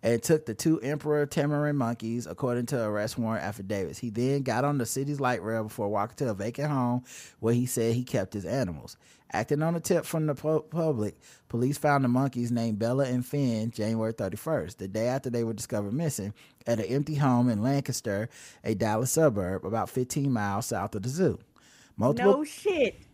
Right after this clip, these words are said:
Speaker 1: Mm-hmm.
Speaker 2: 'cause you've been there all day and you be like, "The fuck is happening in there, and why do you hear monkeys all goddamn day?" Of course they gonna catch you and the monkeys because you're not there, so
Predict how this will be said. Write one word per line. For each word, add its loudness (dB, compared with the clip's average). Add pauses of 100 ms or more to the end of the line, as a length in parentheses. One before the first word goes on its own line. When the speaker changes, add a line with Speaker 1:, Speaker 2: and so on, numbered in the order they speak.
(140)
Speaker 1:
Mm-hmm. -2
Speaker 2:
'cause 4
you've -2
been 2
there 0
all 4
day 0
and -2
you -4
be -4
like, 0
"The -2
fuck -4
is -2
happening -2
in -2
there, 0
and -2
why 6
do 0
you -2
hear 0
monkeys 2 (280)
all 8
goddamn 2
day?" 2
Of 0
course 0
they 2
gonna 2
catch 0
you -2
and 0
the -2
monkeys 0 (400)
because 4
you're 0
not 2
there, 2
so 2